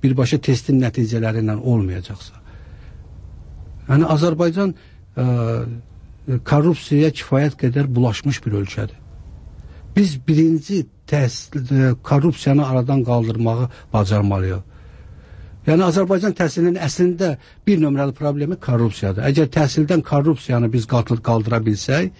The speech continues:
təhsil sistemi işləyə biləcək. Qaldıra bilməsək, işləməyəcək. Ona görə də, e, təhsil məsələsində korrupsiya problemlərini qabartmaq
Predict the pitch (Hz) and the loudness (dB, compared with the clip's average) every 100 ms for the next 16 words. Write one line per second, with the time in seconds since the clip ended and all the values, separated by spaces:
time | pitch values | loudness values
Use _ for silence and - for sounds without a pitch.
0 | - - 165 147 185 - 151 - 156 147 | -20 -4 0 2 0 -2 -2 2 2 0
1 | 143 120 110 98 95 95 - - - - | 0 0 0 -4 -6 -12 -16 -20 -20 -20
2 | - - - - - 151 147 175 139 180 | -20 -20 -20 -6 2 2 4 0 0 2
3 | 170 147 123 165 190 - _ _ - - | 2 2 -2 -6 -6 -12 _ _ -6 0
4 | 123 101 92 98 - - - 151 196 185 | 2 2 -2 -8 -10 -20 -4 2 2 2
5 | 175 160 160 143 - - - - 139 131 | 0 2 0 -2 -12 -20 -16 0 2 2
6 | - 160 - 185 147 127 135 123 127 127 | 2 0 0 2 2 0 -4 -2 -2 0
7 | 139 - 151 170 160 151 - 127 120 123 | -4 2 2 2 0 -2 0 0 2 2
8 | 123 120 117 120 120 - - - - 143 | 2 0 0 0 -2 -6 -20 -4 0 2
9 | 151 135 185 202 | 2 0 0 0